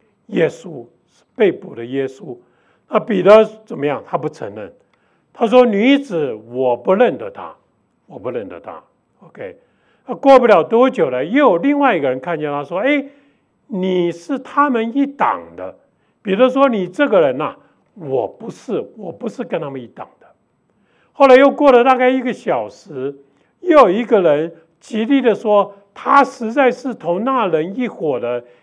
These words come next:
因为他也是加利利人。”哎，加利利人有口音的，而且犹太人知道他们是加利利人，因为加利利人在北边呢，中间还隔了一个撒玛利亚。OK，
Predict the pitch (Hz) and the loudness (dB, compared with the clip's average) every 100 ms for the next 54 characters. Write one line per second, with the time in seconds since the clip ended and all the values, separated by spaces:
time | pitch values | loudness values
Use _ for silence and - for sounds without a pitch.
0 | _ 262 247 262 208 - - 214 220 160 | _ -4 0 2 2 0 -6 -4 -4 -6
1 | 127 107 92 - 254 190 123 _ 214 160 | -10 -12 -14 -14 -8 -8 -8 _ -2 -2
2 | 160 147 135 113 87 78 _ _ _ _ | -2 -8 -8 -8 -10 -14 _ _ _ _
3 | _ 247 233 285 277 277 262 269 202 175 | _ -4 2 6 6 6 4 4 6 6
4 | 202 185 233 - 165 127 135 202 180 101 | 4 2 0 -2 -4 -2 -6 -4 -2 -2
5 | 85 _ _ _ 247 226 233 165 202 233 | -6 _ _ _ -2 0 0 0 0 4
6 | 233 180 190 - 247 247 262 185 - 202 | 4 2 -2 -6 -4 4 4 4 0 -6
7 | 151 147 151 - 160 156 151 151 127 104 | -6 -8 -14 -6 -2 -2 -4 -6 -8 -8
8 | 98 _ _ _ 247 185 208 196 196 170 | -12 _ _ _ -6 -4 0 0 0 -2
9 | 131 131 170 135 - 120 107 - 120 113 | -2 -4 -8 -10 -12 -18 -18 -14 -14 -12
10 | 92 _ _ - 180 170 185 - 147 151 | -16 _ _ -10 -6 -4 -4 -4 -6 -6
11 | 220 143 139 139 139 - 185 165 101 127 | -8 -6 -4 -6 -12 -10 -8 -6 -6 -10
12 | 139 95 78 _ _ _ _ 214 180 143 | -12 -12 -16 _ _ _ _ -20 -18 -16